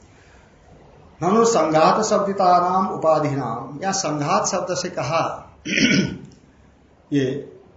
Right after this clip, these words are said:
ये कैसे हैं? ये सब के सब उपाधि हैं, मिले हुए को संघात बोलते हैं। जैसे मकान संघात है,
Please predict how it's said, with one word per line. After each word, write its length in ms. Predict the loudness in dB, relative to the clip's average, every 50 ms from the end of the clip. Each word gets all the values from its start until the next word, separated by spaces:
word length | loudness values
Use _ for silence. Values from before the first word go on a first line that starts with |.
| -18 -10 -8
ये 60 | -6
कैसे 380 | -2 0 0 2 2 2 0 0
हैं? 200 | 0 2 0 0
ये 120 | 0 0
सब 240 | -2 -2 -4 -4 -4
के 100 | -6 -4
सब 400 | -2 -2 -2 -2 -4 -10 -14 -18 -14
उपाधि 420 | -12 -8 -6 -4 -4 -4 -6 -8 -8
हैं, 400 | -10 -10 -14 -14 -16 -20 -20 -20 _ _ _ _ _ _ _ _ _ _ _ _ _ _ _ _ _ _ _ _ _ _ -10 -6
मिले 240 | -2 0 0 2 2
हुए 200 | 2 0 -2 -2
को 120 | -4 -6
संघात 400 | -8 -10 -10 -10 -8 -6 -6 -6
बोलते 360 | -8 -8 -12 -12 -12 -12 -12
हैं। 280 | -12 -12 -14 -14 -14 -10
जैसे 420 | -10 -8 -8 -8 -8 -10 -12 -14 -18 -20 -20 _ -20 -20 -18 -14 -12
मकान 360 | -10 -6 -4 -4 -4 -4 -4
संघात 520 | -6 -8 -12 -10 -8 -6 -6 -6 -6 -6
है, 260 | -8 -12 -12 -14 -16